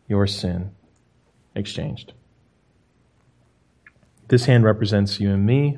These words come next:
My wallet represents sin. Put this on top of my hand because we all sin. We have all fallen short. It means to miss the mark. What's the mark, you say? It's not the best person,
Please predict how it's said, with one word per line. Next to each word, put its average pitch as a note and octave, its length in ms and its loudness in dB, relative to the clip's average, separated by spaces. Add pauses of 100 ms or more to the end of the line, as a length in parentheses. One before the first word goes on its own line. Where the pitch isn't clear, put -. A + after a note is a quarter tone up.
My C#3 120 -6
wallet G#2 400 2
represents G2+ 560 -6
sin. C3+ 500 0 (720)
Put G2+ 120 -6
this - 120 -14
on G2+ 120 0
top G#2+ 220 2
of - 60 -16
my G#2 80 4
hand G#2 160 2
because G2+ 240 -2
we G2 120 -2
all G2+ 180 4
sin. F#2 400 -4 (840)
We G#2+ 80 -2
have G2+ 120 2
all A2 280 4
fallen G#2+ 380 0
short. F#2 440 -6 (960)
It B2 60 -4
means A#2+ 240 2
to B2 80 -2
miss A#2+ 240 2
the A#2+ 60 0
mark. C#3 460 2 (460)
What's D3 240 2
the D3+ 100 0
mark, F#3 300 4
you B2 80 -4
say? F2+ 360 -8 (280)
It's - 160 -10
not B2+ 200 2
the A#2+ 60 -2
best A#2+ 440 0
person, C3+ 760 -2